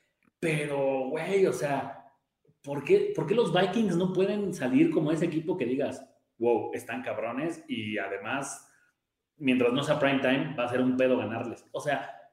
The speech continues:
no sé, me decepcionaron, me, me decepcionó. A esa hora estaba decepcionado por tres cosas. Uno, porque al Manchester United le estaban pasando por encima.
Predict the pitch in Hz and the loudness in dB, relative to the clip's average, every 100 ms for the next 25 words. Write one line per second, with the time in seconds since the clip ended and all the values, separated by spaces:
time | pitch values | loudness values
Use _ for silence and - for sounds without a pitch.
0 | _ 139 156 143 127 127 123 127 127 143 | _ -2 0 2 4 4 4 2 2 2
1 | 165 185 180 170 160 - 190 196 214 220 | 2 2 0 0 -2 2 4 6 6 4
2 | 226 254 254 - - _ _ _ _ _ | 2 0 0 -6 -12 _ _ _ _ _
3 | _ 165 269 269 262 254 240 233 160 143 | _ 4 6 6 6 4 4 4 4 2
4 | - 139 185 190 135 127 131 - 107 - | 0 0 0 0 0 2 0 0 -6 -8
5 | - _ 202 269 311 - - 123 127 131 | -18 _ 4 4 4 -2 -4 0 4 4
6 | 185 - - 127 127 151 151 107 147 156 | 2 0 0 2 0 0 0 0 -2 -2
7 | 156 - 151 156 98 95 92 123 135 | -2 -4 -4 -4 -4 -8 -6 -4 -4